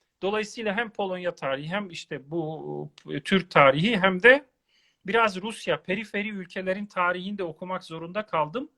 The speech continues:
Az önce dediğim gibi tarih bilinci çok yüksek bir toplum.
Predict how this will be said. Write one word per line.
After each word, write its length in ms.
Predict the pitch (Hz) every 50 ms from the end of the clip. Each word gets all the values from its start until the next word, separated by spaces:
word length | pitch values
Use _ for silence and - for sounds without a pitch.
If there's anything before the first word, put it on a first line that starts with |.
| _ _ _ _ _ -
Az 200 | 151 170 175 185
önce 240 | 202 202 196 190 175
dediğim 300 | 185 175 190 226 254 240
gibi 200 | 233 202 175 -
tarih 300 | - - 165 185 214 196 - -
bilinci 320 | 170 175 175 175 185 202
çok 260 | - - 175 165 -
yüksek 360 | 156 147 - - 175 175 - 135
bir 80 | 127
toplum. 440 | - 123 117 - - 196 247 285